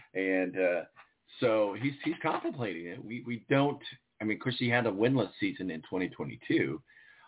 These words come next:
Uh, that was the first time that had ever happened since twenty fourteen, where it, when he failed to reach victory lane. Uh, so, you know, he's got, he's got some wins, obviously, this, this year. So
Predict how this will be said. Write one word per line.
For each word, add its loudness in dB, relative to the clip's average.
Uh, -2
that 4
was -6
the -10
first -2
time -2
that 2
had -2
ever -4
happened -12
since -14
twenty -6
fourteen, -4
where 2
it, 0
when -2
he -4
failed 4
to -2
reach -4
victory -2
lane. 0
Uh, 2
so, 2
you -4
know, 0
he's 0
got, 2
he's -4
got 0
some -6
wins, -4
obviously, -4
this, -6
this -8
year. -4
So -4